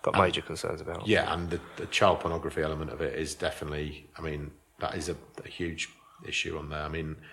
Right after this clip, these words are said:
Speaker 2: and, I mean, to the point where you're like, I, I, I wouldn't, you, you, I wouldn't, didn't feel comfortable clicking on it. So you, you kind of, more, but human curiosity says, "I wonder what's in, behind that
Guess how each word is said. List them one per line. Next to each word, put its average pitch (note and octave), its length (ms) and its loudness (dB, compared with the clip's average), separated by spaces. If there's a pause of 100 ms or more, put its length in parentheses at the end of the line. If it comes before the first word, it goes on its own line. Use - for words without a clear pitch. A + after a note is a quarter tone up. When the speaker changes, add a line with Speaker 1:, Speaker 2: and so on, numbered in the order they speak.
(260)
Speaker 2:
and, F2+ 400 2 (460)
I B2+ 40 8
mean, G#2+ 160 8
to - 120 4
the G#2+ 60 4
point A#2 260 8
where F#2+ 140 10
you're F2+ 120 8
like, E2+ 260 8 (140)
I, F#2+ 100 4 (1500)
I, - 240 4 (120)
I A2 60 10
wouldn't, G#2 300 8
you, G#2+ 120 -2
you, A2+ 320 2
I A2 100 10
wouldn't, G#2+ 180 8
didn't G#2 160 2
feel F2 140 4
comfortable E2+ 460 4
clicking E2+ 280 4
on E2 120 2
it. E2+ 220 0
So F2+ 240 10
you, A#2 220 2
you A2+ 140 2
kind C#3 200 6
of, G2 320 2
more, A#2+ 260 8
but A2 180 2 (140)
human D3+ 400 8
curiosity A#2 540 10
says, E2 220 6
"I G2 40 8
wonder G2 220 8
what's F#2+ 240 6
in, F#2 100 4
behind E2+ 380 6
that - 320 2